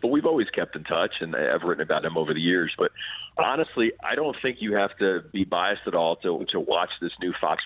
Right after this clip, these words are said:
pregame show and think that he's really good at what he's doing. Uh, he made a, a lot of interesting points. You know, Brady Quinn and Matt Leinart, the former quarterbacks, were both kind of whining about how unfair it is if you're a starting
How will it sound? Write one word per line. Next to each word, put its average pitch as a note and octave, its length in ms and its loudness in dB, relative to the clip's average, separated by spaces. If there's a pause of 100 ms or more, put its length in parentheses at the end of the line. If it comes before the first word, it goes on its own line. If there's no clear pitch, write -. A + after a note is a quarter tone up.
pregame E2+ 360 2
show F2 400 2 (420)
and F2 220 -2
think C#3 200 -2
that B2 100 2
he's F#2 120 2
really F2+ 460 2
good A2 500 0
at F2 140 -2
what F#2 160 0
he's E2+ 300 -6
doing. - 480 -2
Uh, F2 160 2
he B2 160 2
made B2 240 2
a, F#2+ 520 0
a F#2+ 40 4
lot G2 260 4
of A2+ 100 -2
interesting G#2 380 -4
points. - 360 -4
You G2+ 80 2
know, F#2+ 60 2 (380)
Brady C3 260 2
Quinn A#2+ 280 2
and G2+ 120 0
Matt F#2+ 200 0
Leinart, F#2 420 2
the F#2 160 -2
former F#2 220 0
quarterbacks, E2+ 580 0
were F2+ 60 -2
both F#2+ 240 2
kind F#2 180 -2
of D#2+ 100 -4
whining F2+ 340 0
about E2 260 0
how E2 180 2
unfair F2 460 0
it E2 100 -2
is E2 240 2
if E2 140 -4
you're E2 140 2
a - 40 -2
starting E2+ 300 0